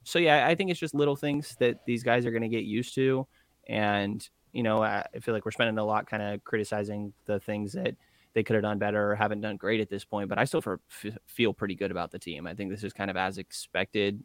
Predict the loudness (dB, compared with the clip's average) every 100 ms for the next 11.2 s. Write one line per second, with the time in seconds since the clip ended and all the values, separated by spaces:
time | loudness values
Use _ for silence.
0 | -6 -4 -2 0 2 2 2 -2 -6 -4
1 | -2 0 2 4 0 -2 -4 -6 _ _
2 | _ _ 2 2 0 -8 -8 -4 -4 -4
3 | -6 -4 -6 -6 -6 -8 -10 -8 -8 -8
4 | -6 -6 -4 -2 -2 -4 _ -12 -8 -4
5 | -2 -2 0 2 2 2 -2 -4 -4 -4
6 | -2 0 0 0 -2 -6 -10 -8 -6 -4
7 | -6 -6 -14 -6 -6 -4 -4 -2 -2 -6
8 | -10 -4 -2 -2 -4 -6 -4 2 4 4
9 | 4 0 -4 -12 _ _ 0 4 4 4
10 | 2 0 0 0 0 0 0 -2 -8 -4
11 | -4